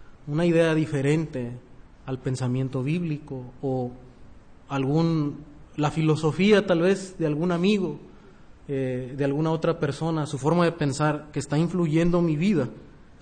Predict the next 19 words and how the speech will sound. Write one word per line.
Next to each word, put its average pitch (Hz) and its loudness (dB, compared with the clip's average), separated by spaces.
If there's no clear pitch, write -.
pero 147 4
que 135 0
tal 135 0
vez 147 4
no 147 2
es - -4
acorde 123 0
a 151 -4
la 147 -2
palabra 127 2
de 117 -2
Dios. - 4
Versículo 147 0
treinta 143 0
y 135 0
uno. 117 -4
"Me 151 4
he 190 2
apegado 165 4